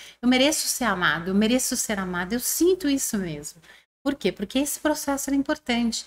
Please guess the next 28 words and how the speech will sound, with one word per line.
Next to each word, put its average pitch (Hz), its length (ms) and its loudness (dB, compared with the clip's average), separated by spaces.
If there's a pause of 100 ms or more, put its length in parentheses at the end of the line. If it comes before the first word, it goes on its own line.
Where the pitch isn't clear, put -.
(280)
pra 214 100 0
você 220 240 -2
literalmente 240 640 0
ver 220 160 -2
que 220 140 -4
você 208 340 -6
merece 208 380 0
ser - 280 -8
amado, 190 460 0 (520)
não 294 520 6
porque 294 260 2
você 247 300 0
é 208 40 6
uma 202 140 2
pessoa, 151 720 -8
mas 175 220 -6
porque - 260 -10
você 180 280 -6
é 196 40 -2
uma 185 80 0
pessoa 196 380 -4
incrível, 175 640 -4
cheia 214 760 -2
de 170 140 -8
qualidades 160 720 -4
e 214 40 -10
que 214 140 -6
você 220 380 -4